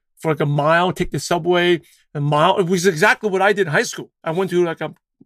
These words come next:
magnet school, commuter school, where I had to walk, like, a mile, take the subway for forty-five minutes, and then, you know, go to high school. I, that's the high school I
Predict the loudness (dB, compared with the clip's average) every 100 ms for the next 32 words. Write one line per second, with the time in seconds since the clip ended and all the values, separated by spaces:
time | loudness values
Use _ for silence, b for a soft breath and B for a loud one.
0 | -16 -4 2 2 0 -4 -4 -8 -4 -2
1 | 0 -2 -2 -6 -6 B B B -6 -2
2 | -2 -2 -6 _ _ -14 -6 -2 -2 -2
3 | -2 -2 -2 -2 0 -2 B -2 0 0
4 | 0 0 -2 -6 -6 -8 -6 -2 -2 -2
5 | -4 -4 -2 0 0 -4 B B B B
6 | -12 -8 -6 -2 -2 0 0 0 -2 -6
7 | -4 -6 -4 -4 -6 -6 -2 -2 0 -2
8 | -2